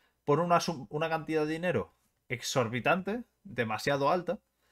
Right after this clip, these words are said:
Como eran los que más podían obtener ese objeto, eran los que más, eh, oferta tenían, por lo tanto, ellos establecían el precio, con una pequeña cláusula, una, una pequeña diferencia, y es que el dinero que valía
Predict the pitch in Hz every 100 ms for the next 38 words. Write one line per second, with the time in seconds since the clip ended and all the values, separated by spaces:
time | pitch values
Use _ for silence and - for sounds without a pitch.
0 | _ _ _ _ _ _ _ _ _ -
1 | 147 147 180 208 147 117 120 - 113 120
2 | 143 - 165 151 170 123 117 120 123 135
3 | 135 135 185 175 95 - 127 127 120 113
4 | 107 - 110 123 139 - - - 131 123
5 | 123 120 117 117 117 - 151 110 101 110
6 | 165 120 95 104 104 131 110 - 139 123
7 | 113 117 110 107 110 113 139 196 202 -
8 | _ _ _ _ _ _ _ _ _ _
9 | _ _ _ _ _ _ _ _ - 214
10 | 254 220 _ - 190 196 208 202 180 190
11 | 190 170 175 196 - 117 101 123 135 117
12 | 139 156 160 170 156 170 175 113 120 -
13 | 143 135 139 190 156 113 117 123 165 107